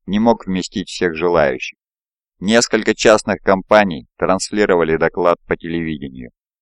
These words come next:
На следующий день газеты вышли с огромными заголовками на первых полосах. «Мир на пороге самоуничтожения». «Земля —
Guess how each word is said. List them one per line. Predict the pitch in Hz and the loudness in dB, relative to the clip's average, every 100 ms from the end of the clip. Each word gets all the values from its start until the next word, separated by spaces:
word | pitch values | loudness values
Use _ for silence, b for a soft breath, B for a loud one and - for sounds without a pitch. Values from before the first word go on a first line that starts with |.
| _ _ - | _ _ -6
На | 87 104 | -2 0
следующий | 131 127 127 120 117 113 | 4 4 4 2 0 0
день | 123 120 - _ | 0 0 -2 _
газеты | 76 92 95 113 98 | -2 0 4 2 2
вышли | 82 76 71 71 | 0 -2 -4 -8
с | 92 | -6
огромными | 87 98 98 90 85 | 0 2 2 -2 -4
заголовками | 76 82 85 90 87 - 69 69 | -4 0 2 4 2 -2 -10 -8
на | 73 | -6
первых | - 80 78 - | -2 0 -2 -2
полосах. | 80 78 76 - 67 - _ _ _ _ _ | -2 -2 -2 -4 -6 -8 _ _ _ _ _
«Мир | - 123 127 - | 0 2 2 0
на | 87 | -2
пороге | - 87 92 87 | 2 4 4 2
самоуничтожения». | - 90 85 85 85 - 87 76 78 67 65 58 _ _ _ _ | 0 0 0 -2 -6 -6 -4 -2 -4 -6 -12 -16 _ _ _ _
«Земля — | - 98 101 117 | -6 -2 6 6